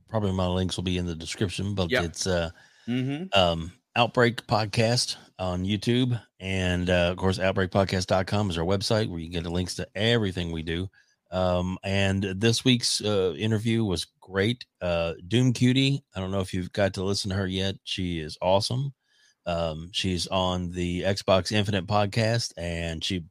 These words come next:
Speaker 1: super nice, super fun
Speaker 2: Yeah,
Speaker 1: interview.
Speaker 2: very
Speaker 1: Check
Speaker 2: smart.
Speaker 1: that out. I have, uh, two, uh, interviews coming up. I'm going to be doing, uh, BitCloud and
Speaker 2: Nice.
Speaker 1: King David. So
Speaker 2: Oh, excellent.
Speaker 1: those
Speaker 2: Two
Speaker 1: are in
Speaker 2: great,
Speaker 1: the
Speaker 2: two
Speaker 1: works.
Speaker 2: back-to-back great interviews. Yeah.
Speaker 1: Yep.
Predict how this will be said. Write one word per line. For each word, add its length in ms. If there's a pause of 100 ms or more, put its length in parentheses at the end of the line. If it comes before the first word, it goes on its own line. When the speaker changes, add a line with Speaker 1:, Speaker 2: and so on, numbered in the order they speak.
Speaker 1:
super 480
nice, 320
super 400
fun 220
Speaker 2:
Yeah, 100
Speaker 1:
interview. 300
Speaker 2:
very 180
Speaker 1:
Check 160
Speaker 2:
smart. 160
Speaker 1:
that 140
out. 260 (380)
I 160
have, 480
uh, 300 (460)
two, 540
uh, 380
interviews 520
coming 260
up. 220 (460)
I'm 320
going 340
to 80
be 140
doing, 420
uh, 240
BitCloud 600 (420)
and 120
Speaker 2:
Nice. 260
Speaker 1:
King 320
David. 500
So 220
Speaker 2:
Oh, 220
excellent. 400
Speaker 1:
those 340
Speaker 2:
Two 60
Speaker 1:
are 60
in 80
Speaker 2:
great, 20
Speaker 1:
the 60
Speaker 2:
two 60
Speaker 1:
works. 320
Speaker 2:
back-to-back 460
great 220
interviews. 520
Yeah. 220 (100)
Speaker 1:
Yep. 140